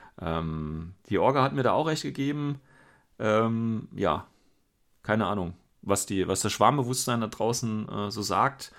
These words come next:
Kann ich dodgen, wenn ich im Nahkampf gebunden bin und ein Gegner quasi auf mich oder auf, in den Nahkampf reinschießt?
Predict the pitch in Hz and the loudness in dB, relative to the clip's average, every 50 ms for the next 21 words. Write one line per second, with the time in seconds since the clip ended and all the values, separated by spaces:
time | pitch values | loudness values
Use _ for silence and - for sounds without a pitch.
0 | - - - - - - - - _ _ - - 123 139 151 151 147 139 - - | -20 -20 -20 -20 -20 -20 -20 -20 _ _ 0 0 2 2 2 0 0 -2 -2 -4
1 | - - - - 104 123 139 - - - - 170 156 156 151 151 151 147 - - | -4 -6 -8 -4 2 2 2 2 2 -4 -6 -6 -6 -6 -6 -6 -8 -8 -8 -4
2 | 110 110 117 131 127 123 117 110 107 123 127 135 127 127 - - - 117 127 143 | -2 -2 0 0 0 0 0 2 2 2 2 0 -4 -4 -4 -8 -4 -2 -2 -2
3 | - 135 135 131 131 131 131 131 127 - - 117 113 - - 104 104 104 113 117 | -2 -6 -4 -2 -2 -2 0 -2 -4 -4 -4 -6 -6 -6 -6 -6 -4 -4 -6 -6
4 | - 131 113 107 107 107 - 104 98 101 101 107 104 101 - - 78 98 110 - | -4 -4 -4 -4 -4 -4 -2 -2 0 0 -2 -4 -8 -8 -6 -4 -4 -4 -4 -6
5 | - - 98 92 101 - - - - - - - 87 95 90 69 71 95 95 - | -8 -8 -6 -6 -6 -8 -12 -16 -16 -12 -8 -4 -2 0 0 2 0 0 -2 -4
6 | - - 110 107 101 90 85 87 90 - 92 87 - - - - - - - - | -10 -6 -2 -2 0 0 0 -2 -2 -2 -6 -8 -8 -8 -8 -8 -8 -8 -8 -8
7 | - - - - | -8 -10 -14 -18